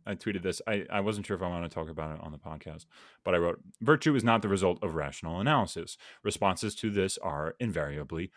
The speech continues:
'That's not what my analysis concludes.'" Somebody responded and they said, "Who are you to, to tell other people what virtue is?"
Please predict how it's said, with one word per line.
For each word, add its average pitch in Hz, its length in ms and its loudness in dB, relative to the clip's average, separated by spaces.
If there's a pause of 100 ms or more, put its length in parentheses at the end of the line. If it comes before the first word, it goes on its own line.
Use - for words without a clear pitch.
(140)
'That's 78 260 -6
not 87 200 -2
what 87 200 -4
my 101 100 0
analysis 123 500 2
concludes.'" 71 640 -12 (680)
Somebody 160 360 2
responded 98 1000 4 (280)
and 95 140 -4
they 92 80 0
said, 87 640 2 (420)
"Who 170 400 2
are 110 180 4
you 98 720 2 (1300)
to, 98 360 2 (380)
to 107 80 -6
tell 104 240 6
other 104 220 4
people 98 260 0
what 95 120 4
virtue 90 360 0
is?" 76 360 -6